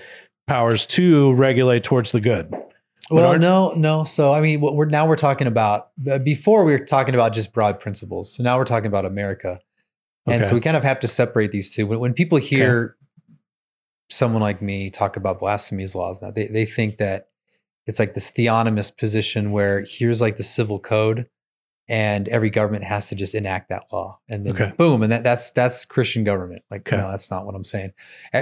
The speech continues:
Speaker 2: every, every people, every government, they're different. Uh, America has a long tradition of religious liberty. Uh, and, and part of what I was talking about last night is that we can have a religious liberty that's based upon pan-Protestantism that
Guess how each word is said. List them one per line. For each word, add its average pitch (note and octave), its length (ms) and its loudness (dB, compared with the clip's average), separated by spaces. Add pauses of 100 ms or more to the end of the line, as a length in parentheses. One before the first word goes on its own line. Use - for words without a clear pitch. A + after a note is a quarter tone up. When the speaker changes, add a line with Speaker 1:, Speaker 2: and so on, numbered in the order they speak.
Speaker 2:
every, D3+ 400 2
every C#3 200 2
people, B2+ 320 0
every A2 140 0
government, A2 340 0
they're G2+ 80 -2
different. A#2 480 -2
Uh, A2 360 -2
America A#2 440 0
has A2 220 0
a G#2 280 -2
long G#2 300 -2
tradition A2 400 -6
of G#2+ 120 -4
religious G2+ 360 -4
liberty. G2+ 440 -6 (760)
Uh, G#2 300 2
and, G#2 420 -2 (540)
and G#2 500 -2 (220)
part C#3+ 140 2
of B2+ 40 0
what A#2 100 2
I A2 40 2
was - 100 0
talking A2 140 0
about G#2 100 -2
last G2 180 -2
night D#3+ 300 0
is A#2+ 80 -8
that A2+ 240 -4
we A#2+ 160 -4
can A#2 120 -2
have A#2 200 0
a A2 140 -2
religious A2 400 0
liberty G#2 180 -4
that's G2 140 -6
based G2 260 -6
upon G2+ 320 -4
pan-Protestantism A2 1000 -2
that G2 200 -6